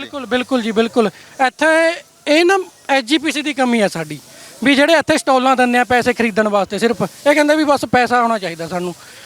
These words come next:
ਵੀ ਇਹੀ ਤਾਂ ਸਮਾਂ ਹੈ ਸਾਡਾ ਜਿਹੜਾ ਪੈਸੇ ਇਕੱਠੇ ਹੋਣ ਸਾਨੂੰ। ਇਹਨਾਂ ਇਹ ਐ, ਏਦਾਂ ਕਹਿੰਦੇ ਨੇ ਵੀ ਸਾਨੂੰ ਆਹ ਸਾਹਿਬਜ਼ਾਦਿਆਂ ਦੇ ਦਿਹਾੜਿਆਂ 'ਤੇ ਜਾਂ ਵੱਡੇ ਜਿਹੜੇ ਇਕੱਠ ਹੁੰਦੇ ਆ, ਉਦੋਂ ਬਸ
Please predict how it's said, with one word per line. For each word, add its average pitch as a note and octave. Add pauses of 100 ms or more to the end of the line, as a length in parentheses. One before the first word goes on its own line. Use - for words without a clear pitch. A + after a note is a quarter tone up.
(120)
ਵੀ C#4
ਇਹੀ C#4
ਤਾਂ D4
ਸਮਾਂ C4+
ਹੈ C4
ਸਾਡਾ C4
ਜਿਹੜਾ C4
ਪੈਸੇ B3+
ਇਕੱਠੇ A#3
ਹੋਣ A#3+
ਸਾਨੂੰ। A3+ (680)
ਇਹਨਾਂ C#4
ਇਹ D#4
ਐ, C#4+
ਏਦਾਂ D4
ਕਹਿੰਦੇ A#3
ਨੇ C#4+
ਵੀ C#4+
ਸਾਨੂੰ D4 (100)
ਆਹ C4
ਸਾਹਿਬਜ਼ਾਦਿਆਂ C4
ਦੇ B3+
ਦਿਹਾੜਿਆਂ A3+
'ਤੇ A3+ (340)
ਜਾਂ B3
ਵੱਡੇ B3+
ਜਿਹੜੇ C#4+
ਇਕੱਠ B3
ਹੁੰਦੇ B3
ਆ, A3+
ਉਦੋਂ C#4
ਬਸ D4